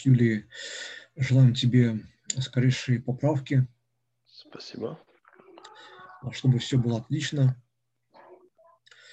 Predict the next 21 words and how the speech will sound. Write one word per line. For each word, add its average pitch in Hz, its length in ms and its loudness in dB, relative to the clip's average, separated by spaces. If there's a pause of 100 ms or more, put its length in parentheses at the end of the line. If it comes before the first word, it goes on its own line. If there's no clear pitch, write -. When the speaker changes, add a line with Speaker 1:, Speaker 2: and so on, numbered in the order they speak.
(360)
Speaker 1:
О, 113 400 -8
да, 117 280 -2
и 117 400 -6
д-, 131 300 -4
Данк 131 300 4
тебе, 123 280 2
что, 117 420 -2 (200)
а, 117 100 -2
нашёл 120 360 0
время 127 300 6
даже 120 300 -2
в - 60 -16
такой, 117 460 -6 (320)
а, 135 60 -12 (160)
непростой, 110 540 -6
сложной 123 380 -4
ситуации 135 680 0 (720)
по-, - 80 -6
по-, 135 200 -4 (120)
поприсутствовать 135 920 -2
на, 113 640 -8